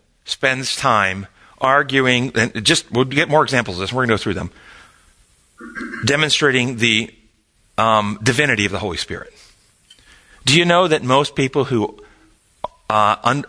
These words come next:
uh, argue or have an issue with the Trinity doctrine do not argue that the Holy Spirit isn't God? That's not their argument. What's the argument? All the, all the texts that will show that the Holy Spirit is God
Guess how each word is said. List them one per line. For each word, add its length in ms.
uh, 160
argue 300
or 80
have 140
an 40
issue 240
with 120
the 60
Trinity 380
doctrine 400
do 140
not 360
argue 600
that 120
the 100
Holy 220
Spirit 300
isn't 220
God? 300
That's 200
not 120
their 100
argument. 500
What's 200
the 120
argument? 400
All 200
the, 120
all 360
the 100
texts 580
that 280
will 180
show 280
that 80
the 80
Holy 140
Spirit 220
is 120
God 480